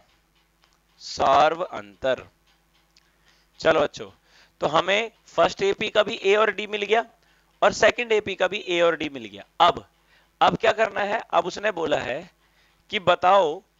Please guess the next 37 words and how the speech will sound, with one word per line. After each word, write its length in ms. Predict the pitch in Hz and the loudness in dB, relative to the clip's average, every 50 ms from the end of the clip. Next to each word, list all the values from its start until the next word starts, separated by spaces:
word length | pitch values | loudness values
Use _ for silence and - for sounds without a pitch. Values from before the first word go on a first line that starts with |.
| - | -16
ये 200 | 131 147 202 214 202 | -4 0 0 0 0
दोनों 380 | - 190 175 180 185 220 247 - | 0 -4 -6 -4 -4 -4 -2 -2
एपी 300 | 185 185 180 - 202 196 | -2 -2 -2 -2 -2 -2
अगर 180 | 190 175 196 - | 0 0 0 2
आगे 320 | - 160 160 151 156 170 | 2 2 0 0 -2 -4
बढ़ाई 300 | 139 139 135 135 156 175 170 | -2 0 0 2 0 0 0
जाए 300 | 156 147 127 123 151 180 _ _ _ _ _ _ _ - | 0 0 0 -2 -4 -10 _ _ _ _ _ _ _ -6
तो 60 | 208 - _ _ - | -6 -6 _ _ 0
कहां 280 | 165 156 151 190 220 226 | 2 2 4 4 2 2
पर, 200 | - 165 131 104 - _ | 2 0 -2 -2 -6 _
कौन 220 | - 175 196 220 220 | -4 -2 -2 -2 -4
से 220 | - - 196 175 - - | -6 -8 -8 -6 -4 -4
nth 340 | 165 160 170 190 190 - - | -4 -2 -2 -4 -6 -4 -4
term 180 | 170 147 135 127 | -4 -4 -4 -4
पर, 240 | - 127 120 135 160 | -6 -4 -4 -4 -6
कौन 320 | _ - 180 185 208 220 | _ -4 -4 -4 -4 -4
से 200 | 202 - 226 - - | -4 -4 -4 -2 -2
nवें 300 | - 165 160 165 170 180 190 | -2 -4 -4 -4 -6 -4 -2
पद 200 | - 165 135 - | -2 -2 -2 -2
पर 240 | - - - 165 190 - _ _ _ _ _ | -2 -2 -2 -2 -2 -6 _ _ _ _ _
ये 80 | - 180 | -6 -6
दोनों 220 | 170 165 151 170 - 175 | -4 -4 -4 -4 0 4
बराबर 300 | - - 220 220 220 240 | 4 6 6 6 4 4
हो 100 | 214 208 | 2 0
जाएंगे। 340 | - 196 196 190 - 180 180 _ _ _ _ _ _ _ - - | -2 -6 -10 -14 -16 -18 -20 _ _ _ _ _ _ _ -10 -4
तो 60 | 175 | 0
बस, 320 | - - - - - - - _ _ _ _ - | 0 0 0 -2 -6 -14 -16 _ _ _ _ -6
यानी 240 | 151 170 175 190 - | -6 -4 -4 -6 -6
कि 200 | - 240 - - _ - | -6 -8 -10 -10 _ -10
इसका 320 | 185 165 - - - 214 - - | -8 -8 -8 -4 0 0 0 0
कोई 220 | - 220 220 233 233 | 0 0 -2 -2 0
term, 260 | - - 226 240 - - _ _ _ _ - | 0 0 0 0 -2 -6 _ _ _ _ -12
इस 200 | - 214 - 190 | -10 -8 -6 -4
एपी 240 | - 185 - - | -6 -6 -6 -4
का 100 | - 220 220 | -4 -4 -2
कोई 220 | - - 214 220 - | -2 -2 -2 -2 0
term 320 | - 196 202 - - - | 2 2 2 2 -2 -10